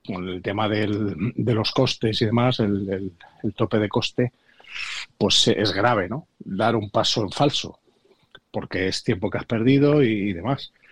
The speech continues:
Yo espero que, que ahora en estas pruebas que vienen, pues a ver si, ta-, desde luego, si, si el coche tiene problemas de apoyo aerodinámico, lo van a pasar fatal en Imola, en Mónaco y en Barcelona, eso está claro,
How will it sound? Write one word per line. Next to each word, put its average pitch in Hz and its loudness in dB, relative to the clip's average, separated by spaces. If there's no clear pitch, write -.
Yo 120 2
espero 139 4
que, 110 2
que 104 -6
ahora 107 -2
en 110 -2
estas - -8
pruebas 107 -4
que 107 -4
vienen, 113 0
pues 92 -6
a 90 -4
ver 87 -2
si, 85 -4
ta-, - -6
desde 110 0
luego, 131 6
si, 120 6
si - 2
el 113 2
coche 131 4
tiene 135 6
problemas 117 4
de 110 0
apoyo 113 2
aerodinámico, 120 4
lo 107 -2
van 107 -2
a 101 0
pasar 98 0
fatal 123 0
en 107 -6
Imola, 143 4
en 107 -8
Mónaco 127 -4
y 117 0
en 104 -16
Barcelona, 107 -4
eso - -6
está 90 -6
claro, 110 0